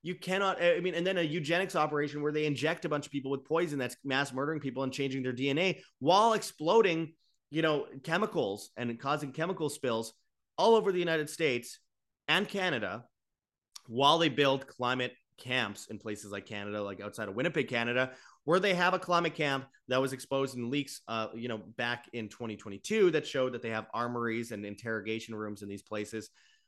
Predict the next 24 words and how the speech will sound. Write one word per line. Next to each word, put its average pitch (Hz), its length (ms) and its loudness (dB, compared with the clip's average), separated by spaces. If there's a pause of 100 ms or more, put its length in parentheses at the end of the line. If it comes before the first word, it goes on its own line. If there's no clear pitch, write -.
(180)
Oh 156 260 2
my 110 140 0
goodness. 104 380 -4
And 117 100 -4
then 143 120 2
add 139 200 4
in 131 120 2
the 117 120 -4 (100)
fifteen-minute 151 840 0
cities. 156 480 0 (380)
This 147 160 0
is 156 120 -6
a 151 40 2
perfect 185 480 0
move 175 300 4
from 135 120 -4
the 123 140 -2
Chinese, 156 640 -2 (380)
um, 127 260 4
zero 170 420 4
covid 165 460 2
policy 123 480 0
to 131 180 -2
a 113 160 0